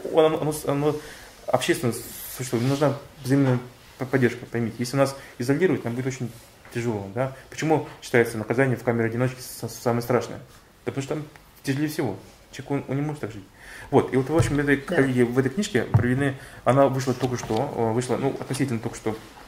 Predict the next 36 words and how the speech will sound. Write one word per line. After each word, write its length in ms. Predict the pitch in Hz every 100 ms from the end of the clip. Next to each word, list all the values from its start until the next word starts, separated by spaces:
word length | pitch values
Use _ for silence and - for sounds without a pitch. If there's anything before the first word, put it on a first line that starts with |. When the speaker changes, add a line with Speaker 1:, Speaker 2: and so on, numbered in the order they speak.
| - - - - -
Speaker 1:
но 220 | 120 127 - -
вышла 240 | 117 127 127
она 60 | 120
в 40 |
две 100 | 123
тысячи 180 | 127 -
семнадцатом 420 | 123 117 113 110 107 - - - - - -
году, 220 | 123 185
на 280 | 135 123 123 - -
март 340 | 131 127 127 123
месяц 280 | 143 175 135
проведены 500 | 120 117 131 123 120 - -
приюты 340 | 117 156 170
на 140 | 117 120
территории 360 | 120 113 139
всей 120 | 127 127
страны. 320 | 131 123 98 - - -
Зачем 220 | 113 139
эта 100 | 160
книжка 240 | 139 139 131 120 - - -
нужна? 320 | 127 117 98
Это, 140 | 127
да, 180 | 139 127 127 -
так 100 | 123
называемый, 480 | 123 113 147 131 107 - -
вот 100 | -
в 60 | -
английском 260 | 120 120 113
есть 80 | -
такой 140 | 113
термин, 300 | 147 147 110 - - -
handbook, 440 | 147 131 120 101 - -
да, 140 | - 143
это 140 | 131
ручная 260 | 123 127 113
книга, 360 | 196 214 180